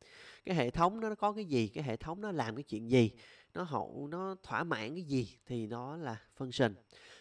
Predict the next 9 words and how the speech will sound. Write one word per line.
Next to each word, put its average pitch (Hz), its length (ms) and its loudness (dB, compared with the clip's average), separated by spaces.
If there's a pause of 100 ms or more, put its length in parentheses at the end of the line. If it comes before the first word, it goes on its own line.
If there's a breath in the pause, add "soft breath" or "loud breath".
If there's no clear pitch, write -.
(100)
Còn 147 200 4
feature 139 640 6
nó 185 100 -4
là 147 140 0
những 113 180 -4
cái 185 160 -8
công 220 240 4
cụ 120 340 2
hỗ 107 200 -2